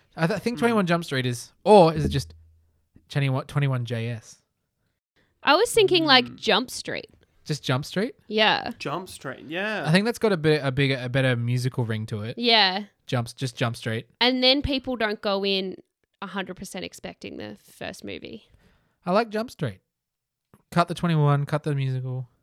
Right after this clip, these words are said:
Speaker 3: Then you're not,
Speaker 2: So what
Speaker 3: you're not
Speaker 2: determines whether a, a movie adaptation gets a The Musical on the end or not?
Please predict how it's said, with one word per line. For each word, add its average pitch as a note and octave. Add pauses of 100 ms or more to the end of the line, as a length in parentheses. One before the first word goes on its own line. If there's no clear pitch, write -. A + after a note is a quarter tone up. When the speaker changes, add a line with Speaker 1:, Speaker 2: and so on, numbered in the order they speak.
(440)
Speaker 3:
Then A#3
you're B3
not, C4+
Speaker 2:
So D4
what F4+
Speaker 3:
you're B3
not D4
Speaker 2:
determines F3
whether F3
a, D#3+ (580)
a E3
movie F3+
adaptation D3
gets D3
a D3
The C#3+
Musical C#3+
on -
the F#2+
end C#2+
or -
not? E2+